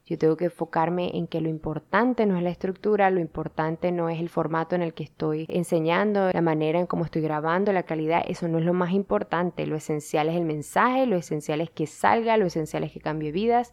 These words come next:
Porque me encontraba en una situación en la que a veces dejaba que un ruidito, que algo estructural me detuviera para yo sacar un contenido, hacer lo que quería hacer. Entonces la energía masculina estaba atosigando mi creatividad,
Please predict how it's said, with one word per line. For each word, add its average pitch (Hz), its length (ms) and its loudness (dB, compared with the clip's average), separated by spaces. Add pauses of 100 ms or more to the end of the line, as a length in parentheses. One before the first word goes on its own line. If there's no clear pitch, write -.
(160)
Porque 196 240 -2
me 185 60 2
encontraba 180 520 2
en 339 80 0
una 320 160 2
situación 294 380 0
en 202 100 2
la 190 80 4
que 185 380 -2 (100)
a 202 140 6
veces 214 560 2 (260)
dejaba 196 480 0
que 214 140 0
un 196 160 2
ruidito, 196 540 -2
que 180 100 0
algo 170 160 0
estructural 185 800 0 (240)
me 202 320 4
detuviera 190 800 2 (240)
para 170 260 4
yo 170 440 2 (200)
sacar 185 540 0
un 190 80 0
contenido, 170 640 0
hacer 170 420 -2
lo 175 80 0
que 165 100 -8
quería 160 200 -2
hacer. 165 180 -4
Entonces 180 280 -2
la 185 120 0
energía 175 360 -2
masculina 262 440 0
estaba 220 420 4
atosigando 170 800 -2
mi 190 200 0
creatividad, 156 680 -4